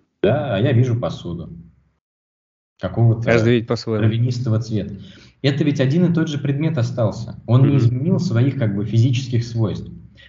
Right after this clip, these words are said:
Speaker 1: Но каждый его видит по-разному. Почему? Потому что мы воспринимаем этот, мы видим этот мир как? Вот в-, там уже где-то в мозгу, да,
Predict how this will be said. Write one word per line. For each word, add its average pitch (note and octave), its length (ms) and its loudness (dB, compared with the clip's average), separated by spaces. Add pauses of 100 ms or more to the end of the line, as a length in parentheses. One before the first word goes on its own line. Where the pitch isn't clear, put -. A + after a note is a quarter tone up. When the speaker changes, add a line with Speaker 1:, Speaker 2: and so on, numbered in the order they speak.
Speaker 1:
Но A#2+ 160 6
каждый C3 340 2
его A#2+ 200 4
видит B2+ 280 0
по-разному. G#2+ 500 0
Почему? A#2+ 420 -2 (880)
Потому A2+ 320 2
что - 340 -2 (180)
мы C3+ 160 4
воспринимаем C3 680 2
этот, B2 300 -2
мы C#3+ 180 2
видим C3+ 260 2
этот A#2 200 2
мир C3+ 240 2
как? - 300 -4
Вот A2+ 140 2
в-, - 240 -8
там C3 240 4
уже G2 160 0
где-то F#2 260 -4
в F#2+ 40 -4
мозгу, G#2+ 580 -2
да, G2 260 -2